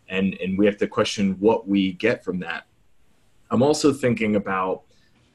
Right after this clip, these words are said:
uh, really valuing the people that are activists and advocates and the people that speak up. And you don't know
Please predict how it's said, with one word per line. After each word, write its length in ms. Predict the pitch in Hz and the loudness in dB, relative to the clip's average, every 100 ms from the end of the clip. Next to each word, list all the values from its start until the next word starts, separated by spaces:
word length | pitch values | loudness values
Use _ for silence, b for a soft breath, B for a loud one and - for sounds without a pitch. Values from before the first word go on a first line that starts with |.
| - | -8
uh, 260 | 87 82 - | -6 -6 -2
really 300 | 107 202 247 | 2 4 4
valuing 680 | - 113 131 139 120 110 107 | 2 0 2 4 4 4 2
the 80 | 101 | 0
people 480 | - 120 117 110 101 | 2 0 2 0 0
that 360 | 95 95 90 90 | -2 -2 -4 -4
are 280 | 87 90 | -4 -2
activists 600 | - 104 - 104 104 101 95 | -2 -4 -2 -2 0 0 -4
and 140 | 87 | -4
advocates 580 | 92 95 98 - - - | -6 -4 -4 -6 -10 -8
and 80 | 87 | -8
the 40 | |
people 300 | - 104 98 | -4 -4 -2
that 160 | 82 - | -4 -4
speak 380 | - 95 87 | -2 -2 -2
up. 260 | 92 - - _ | -6 -6 -10 _
And 100 | 104 | 2
you 160 | 104 127 | 6 8
don't 240 | 143 127 | 6 2
know 680 | 110 131 175 127 107 107 | 2 2 4 4 4 4